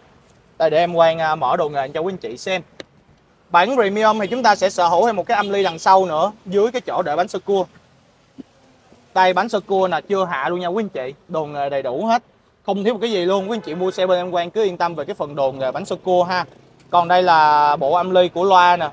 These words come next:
La Boost. Thì, à, cũng là một trong những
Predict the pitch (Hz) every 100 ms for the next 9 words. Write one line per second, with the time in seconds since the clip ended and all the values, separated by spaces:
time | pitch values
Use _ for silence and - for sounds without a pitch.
0 | - _ - 175 180 196 190 - _ _
1 | _ 165 165 156 151 151 - 208 185 165
2 | 156 - 190 175 147 180 226 233 233 233